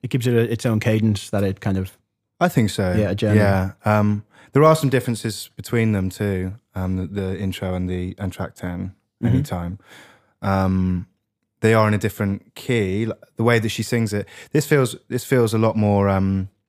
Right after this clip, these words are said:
Speaker 2: I mean, she, she's singing in a higher register in this anyway, uh, a lot higher, um, which I think feels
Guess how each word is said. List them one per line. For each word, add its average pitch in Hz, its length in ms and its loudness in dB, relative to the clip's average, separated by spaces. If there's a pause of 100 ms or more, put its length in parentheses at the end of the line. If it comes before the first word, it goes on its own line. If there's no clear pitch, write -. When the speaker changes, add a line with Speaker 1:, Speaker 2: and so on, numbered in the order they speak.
(720)
Speaker 2:
I 113 40 0
mean, 113 100 4
she, 123 200 2
she's 131 300 -2
singing 131 240 2
in 107 80 4
a 98 60 2
higher 104 200 4
register 101 400 -2
in 95 100 0
this 92 180 -2
anyway, 95 480 0 (580)
uh, 90 240 0
a 98 80 2
lot 110 140 4
higher, 92 400 -2 (100)
um, 95 400 -2 (880)
which 123 300 0
I 120 100 4
think 113 240 2
feels 104 380 0